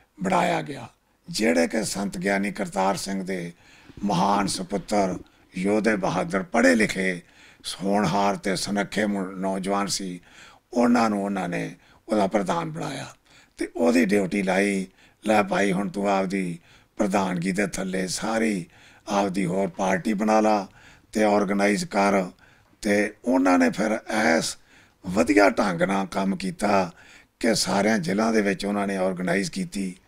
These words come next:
ਸਾਰਿਆਂ ਕਾਲਜਾਂ ਸਕੂਲਾਂ ਦੇ ਵਿੱਚ ਮੁੰਡੇ ਨੌਜਵਾਨ ਭਰਤੀ ਕਰ ਲਏ ਤੇ ਸੈਮੀਨਾਰ ਕਰਨੇ ਸ਼ੁਰੂ ਕਰ ਦਿੱਤੇ। ਤੇ ਆਪ ਟਾਈਮ, ਕਿਉਂਕਿ ਪੜ੍ਹੇ ਲਿਖੇ ਸੀ ਉਹ, ਸਕੂਲਾਂ ਕਾਲਜਾਂ ਦੇ ਵਿੱਚ ਜਾ ਕੇ ਉਹਨਾਂ ਨੇ ਇੰਨੀ ਨੁਹਾਰ ਬਦਲਤੀ।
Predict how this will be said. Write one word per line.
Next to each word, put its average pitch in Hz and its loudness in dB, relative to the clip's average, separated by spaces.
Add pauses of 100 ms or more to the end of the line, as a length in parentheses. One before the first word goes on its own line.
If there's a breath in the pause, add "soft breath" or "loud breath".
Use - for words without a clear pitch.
(360 soft breath)
ਸਾਰਿਆਂ 214 0
ਕਾਲਜਾਂ 190 0
ਸਕੂਲਾਂ 185 -4
ਦੇ 208 2
ਵਿੱਚ 202 -2
ਮੁੰਡੇ 190 -4 (440 loud breath)
ਨੌਜਵਾਨ 196 0
ਭਰਤੀ 180 -4
ਕਰ 101 0
ਲਏ - 0 (500 loud breath)
ਤੇ 269 0
ਸੈਮੀਨਾਰ 208 2
ਕਰਨੇ 196 0
ਸ਼ੁਰੂ 214 -2
ਕਰ 202 -2
ਦਿੱਤੇ। 135 -6 (380 loud breath)
ਤੇ 110 4
ਆਪ 104 4
ਟਾਈਮ, - 0
ਕਿਉਂਕਿ 196 -2
ਪੜ੍ਹੇ 220 4
ਲਿਖੇ 202 0
ਸੀ 196 -2
ਉਹ, 202 -4 (400 loud breath)
ਸਕੂਲਾਂ 139 0
ਕਾਲਜਾਂ 202 0
ਦੇ 214 2
ਵਿੱਚ 196 0
ਜਾ 95 2
ਕੇ 92 -4 (440 loud breath)
ਉਹਨਾਂ 117 2
ਨੇ 233 2
ਇੰਨੀ 214 2
ਨੁਹਾਰ 196 2
ਬਦਲਤੀ। 190 0